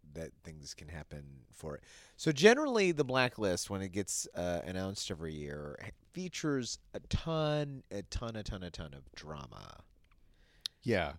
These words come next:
Speaker 1: Yeah. Uh, notably, I mean, like, uh, I was, I was saying earlier that, um, good things happen, uh, from The B-, Blacklist, and that has happened for Slumdog Millionaire, The King's Speech, Argo, and Spotlight. Those were all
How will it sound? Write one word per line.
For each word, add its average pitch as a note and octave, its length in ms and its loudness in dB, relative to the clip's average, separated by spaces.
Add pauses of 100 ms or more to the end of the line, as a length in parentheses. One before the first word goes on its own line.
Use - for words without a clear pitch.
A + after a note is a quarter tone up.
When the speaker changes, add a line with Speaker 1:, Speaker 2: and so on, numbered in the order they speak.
Speaker 1:
Yeah. G#2 260 4 (180)
Uh, G2+ 400 6
notably, D#3 580 8
I C#3 80 2
mean, B2+ 220 2
like, A2 400 4
uh, E2 60 -2
I F2 180 2
was, G#2 260 2
I F#2+ 40 0
was F#2+ 140 0
saying F#2+ 220 -4
earlier G2+ 340 4
that, E2 300 2
um, D#2 420 -6 (500)
good F#2+ 140 -2
things E2+ 420 -4
happen, F2 560 -6
uh, D#2 360 -4 (200)
from - 220 -6
The F#2 80 -2
B-, - 120 -8 (120)
Blacklist, D#2 640 -6
and D#2 240 -8
that E2+ 260 -4
has F#2+ 260 -4
happened F2+ 420 -6
for - 540 2 (320)
Slumdog F2+ 420 0
Millionaire, A2+ 640 0 (140)
The F2+ 100 -4
King's F#2 220 -6
Speech, - 400 -4
Argo, G2 360 4
and E2 140 -4
Spotlight. - 640 -4 (960)
Those F#2 200 -2
were F2+ 160 0
all E2 600 0